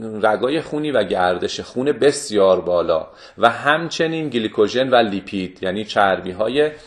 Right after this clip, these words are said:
متراکم و چربی‌های کم تراکم. خب، خیلی واضحه که سرما چربی رو سفت می‌کنه،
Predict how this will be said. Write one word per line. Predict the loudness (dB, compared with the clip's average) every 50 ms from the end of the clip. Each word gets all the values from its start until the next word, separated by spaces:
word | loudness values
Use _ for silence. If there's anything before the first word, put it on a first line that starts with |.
| -20 -20 -20 -20 _ _
متراکم | -4 -4 -4 0 4 4 4 4 4 2 0 -2 0 0
و | 0
چربی‌های | -2 0 0 2 2 0 -2 -4 -4 -4 -4
کم | -2 -2 -2 -2 -2
تراکم. | 0 2 2 4 4 2 2 0 -2 -4 -4 -4 -6 -12 -20 -20 -20 -20 -20 -20 -20 _ _ _ _ _ _ _ _ _ _ _ -20 _ _ -4
خب، | 6 6 6 6 6 2 -16 -20 -20 _ _ _ _ _ _ _ _ _ _ _ _ _ _ _ _ _
خیلی | -20 -16 -12 -2 2 2 2 2 0
واضحه | 0 6 6 6 6 6 4 0 0 0 -2
که | 0 0 0 0
سرما | 0 -2 -2 4 6 8 8 8 8 6 6 2 2 2 2 2 4 2 2 2 0 -2 -4
چربی | 0 2 4 4 4 4 2
رو | -2 -4
سفت | -4 -4 0 2 4 4 4 2 0 -10 -10 -8
می‌کنه، | -8 -6 -4 -2 -2 0 0 0 -2 -4